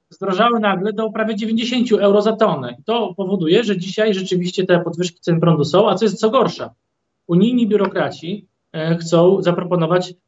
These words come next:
e, spotęgowanie tego, e, tego efektu pakietem Fit for fifty-five.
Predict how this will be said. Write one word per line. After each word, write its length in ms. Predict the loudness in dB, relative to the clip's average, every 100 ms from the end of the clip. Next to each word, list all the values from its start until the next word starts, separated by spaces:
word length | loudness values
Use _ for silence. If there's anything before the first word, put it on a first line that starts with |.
| -10
e, 340 | -4 -2 -2
spotęgowanie 640 | 0 0 2 2 0 0
tego, 420 | 0 0 0 0 -2 -6 -6 -8 -8
e, 380 | -6 -4 -2 -2
tego 260 | 2 4 4
efektu 440 | 2 -2 0 0
pakietem 420 | 0 -2 0 0
Fit 120 | 0
for 120 | -4 -4
fifty-five. 600 | -4 -4 -2 0 0